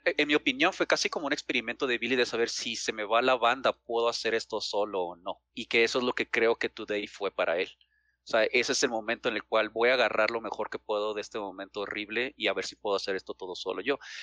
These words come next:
Que, que recordemos, Spaces Scared es lo que terminó siendo él. Eh,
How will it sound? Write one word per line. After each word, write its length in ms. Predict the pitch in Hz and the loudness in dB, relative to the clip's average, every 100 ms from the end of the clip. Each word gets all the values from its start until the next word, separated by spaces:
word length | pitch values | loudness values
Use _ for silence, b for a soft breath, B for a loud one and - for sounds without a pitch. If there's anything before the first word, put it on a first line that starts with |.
| B | B
Que, 280 | - 123 123 | 0 0 -4
que 120 | - 113 | -2 2
recordemos, 600 | 120 113 110 185 196 - | 2 2 4 2 2 -2
Spaces 340 | - 110 139 | -2 -2 -2
Scared 300 | - 107 113 | -2 2 2
es 140 | 117 - | 2 -2
lo 100 | 113 | -6
que 100 | 107 | -6
terminó 240 | 95 95 | -6 -8
siendo 300 | - 90 - | -6 -2 2
él. 120 | 156 - _ | 2 0 _
Eh, 180 | - - | -14 -14